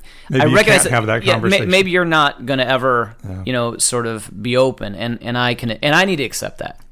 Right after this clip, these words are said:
Speaker 2: And so
Speaker 1: Yeah.
Speaker 2: I'm okay with that. Um, but, but there are a number of people, a very large group of people in this city,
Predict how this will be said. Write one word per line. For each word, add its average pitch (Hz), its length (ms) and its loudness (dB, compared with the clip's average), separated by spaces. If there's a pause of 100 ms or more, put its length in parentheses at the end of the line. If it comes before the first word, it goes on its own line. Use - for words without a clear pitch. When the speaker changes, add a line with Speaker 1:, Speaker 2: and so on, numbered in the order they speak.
Speaker 2:
And 113 120 -8
so 120 100 0
Speaker 1:
Yeah. 143 60 4
Speaker 2:
I'm 147 120 0
okay 117 240 -6
with - 140 -16
that. - 180 -14 (460)
Um, 120 420 0 (260)
but, - 360 0
but 147 180 -2
there 151 160 2
are 151 240 4
a 127 140 -2
number 143 420 -2
of 107 180 -10
people, - 400 -16 (140)
a 120 80 -8
very 135 340 0
large 131 380 0
group - 160 -14
of - 80 -14
people - 320 -12
in 53 120 -10
this 50 120 -10
city, 50 380 -8